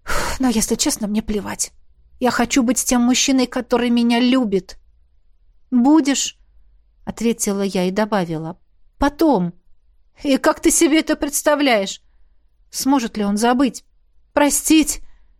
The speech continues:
Она перевела дыхание и продолжила спокойнее. «Ладно,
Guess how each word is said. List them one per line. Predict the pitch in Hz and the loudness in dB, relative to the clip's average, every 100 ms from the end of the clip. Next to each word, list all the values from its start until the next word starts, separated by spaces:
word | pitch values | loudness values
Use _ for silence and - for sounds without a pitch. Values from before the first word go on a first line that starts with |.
| _ _ _ _ _ _ | _ _ _ _ _ _
Она | - 240 233 | -6 -2 -2
перевела | 240 226 226 254 226 | -2 -2 0 0 0
дыхание | 208 220 254 262 233 | -2 -2 -2 0 -2
и | 214 | -2
продолжила | 233 233 269 220 208 | -2 -2 -2 -4 -6
спокойнее. | 202 - 220 - 185 165 160 160 175 _ _ - - | -6 -4 -4 -2 -2 -2 -6 -8 -12 _ _ -20 -2
«Ладно, | 240 226 185 175 | 0 2 0 -6